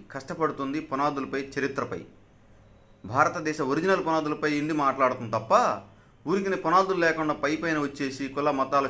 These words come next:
చిచ్చుపెట్టి, ప్రాంతాల మధ్య చిచ్చుపెట్టి, విపరీతమైనటువంటి మతాలకి, కులాలకి దోచిపెట్టే వాళ్ళ యొక్క మాటలు ఊరిని పై పై షో చేస్తే, ఆ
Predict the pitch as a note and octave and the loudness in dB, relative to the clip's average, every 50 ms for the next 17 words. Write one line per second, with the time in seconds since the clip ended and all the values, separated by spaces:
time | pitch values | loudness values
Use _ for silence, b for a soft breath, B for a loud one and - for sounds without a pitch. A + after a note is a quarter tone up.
0 | C3 - - - C3 B2+ B2+ B2+ - B2+ B2+ G#2 - B2 C3 C#3 B2 C#3+ C#3+ C#3+ | -4 -8 -10 -6 -4 -4 -4 -4 -4 -6 -6 -2 0 0 0 2 2 2 2 4
1 | C#3+ C3+ C3 B2 A#2+ A#2+ C3 A#2 - D3+ C3 B2 A#2+ A#2+ A2+ A#2+ A#2+ A#2 A2+ A2+ | 2 0 -2 -4 -6 -8 -10 -6 -6 -4 -4 -2 -4 -4 -4 -6 -6 -6 -8 -10
2 | B B B B B B B A2+ G#2+ D3 D#3 F3+ F3 F3+ E3+ D#3+ D#3 D3 C#3+ D3 | B B B B B B B -6 -2 2 2 2 4 4 2 2 2 2 0 0
3 | C#3 C3+ C3 C3 A2+ C3 A#2 G2+ F#2+ F#2+ - - G2+ F#2+ G2 G#2 G#2+ A#2 A#2 D3 | -2 -2 -2 -2 -2 -2 -2 -2 -4 -6 -10 -14 -14 -10 -6 -2 -2 0 2 2
4 | D3 C#3+ C#3+ B2+ B2 G#2 B2+ B2+ C3+ C3+ C3+ B2+ A2 G2+ A#2+ C#3+ C#3 C#3+ D3 C#3+ | 2 2 0 -4 -6 -4 0 2 2 2 2 0 -2 0 0 0 0 -2 -4 -6
5 | C#3+ - - C3 B2 A#2+ A#2 A#2 A#2 A#2 A2 A2 G#2+ A2+ G#2+ G#2 G#2+ A#2 A#2+ B2+ | -6 -2 -2 0 2 2 2 2 2 0 -2 -4 -4 -6 -4 -2 -2 0 0 0
6 | B2+ A#2 G2+ G2 F#2+ G2 G2 A2+ C3 C#3 C#3 B2 - - B2 C3 C3 C#3 C3+ - | -2 -2 -4 -4 -6 -6 -6 -6 -6 -4 -4 -4 -4 -2 -4 -2 -2 -4 -4 -4
7 | - B2+ B2 A#2+ A#2+ A#2 A#2 - - A2+ G#2+ - G#2+ G#2+ | -4 -6 -4 -4 -4 -4 -4 -2 -2 -2 0 0 0 -2